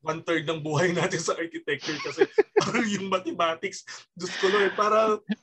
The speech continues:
at least kung alam mo agad yung process or alam mo yung system nun, dun sa, sa math na yun, hindi mo na siya masyadong pro-problemahin.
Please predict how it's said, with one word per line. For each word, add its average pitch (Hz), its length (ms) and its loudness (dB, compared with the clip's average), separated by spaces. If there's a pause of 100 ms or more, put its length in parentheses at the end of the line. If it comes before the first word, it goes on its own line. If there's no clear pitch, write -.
(280)
at 226 160 0
least 269 240 -4
kung 254 240 0 (1120)
alam 247 160 -6
mo 240 100 -4
agad 214 240 0
yung 214 140 -6
process 175 480 -2
or 165 160 -6
alam 180 240 -4
mo 180 120 -6
yung 175 200 -6
system 147 560 -8
nun, 135 320 -6 (160)
dun 151 180 -10
sa, 151 140 -8 (560)
sa - 200 -8
math 151 260 -4
na 143 100 -6
yun, 123 320 -4
hindi 180 240 -8
mo 190 120 -4
na 185 120 -4
siya 185 160 -6
masyadong 147 440 -6
pro-problemahin. 123 840 -10